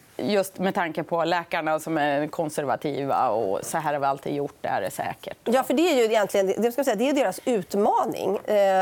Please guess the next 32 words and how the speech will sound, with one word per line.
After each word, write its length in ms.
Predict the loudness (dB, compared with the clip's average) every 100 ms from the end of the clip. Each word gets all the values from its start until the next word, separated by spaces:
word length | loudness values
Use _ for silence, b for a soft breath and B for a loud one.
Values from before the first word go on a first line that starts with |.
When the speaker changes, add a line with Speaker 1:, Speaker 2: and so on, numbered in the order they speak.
| 2
Speaker 2:
att 420 | -2 -4 _ -14 -6
få 420 | -2 2 2 2 -2 -2
läkare 560 | 2 4 2 0 0
att 100 | 2
intressera 580 | 0 -2 0 2 2 2
sig 160 | 0 0
för 120 | 0
det 60 | 0
här. 160 | 0
Därför 220 | 2 2
att, 180 | 0 -2 B B B B
eh, 300 | 2 4 4 4
narkos, 540 | 2 0 2 2 2
det 80 | 0
funkar 380 | 4 2 2 -6
ju. 160 | -4 -6 -10 -10
Det 100 | -2
funkar 280 | 2 2 2
ju 60 | 2
i 100 | 2
en 80 | 0
kanyl 300 | 0 0 0
i 40 |
armen. 300 | 0 -2 -4
Folk 260 | -2 -2 0
blir 200 | 0 0
sövda 400 | 2 2 2 0
och 60 |
folk 180 | -2 -2
blir 160 | 2 4
lugnade. 520 | 4 2 0 0 -2 -4 B B B B B
Eh, 340 | 2 4 4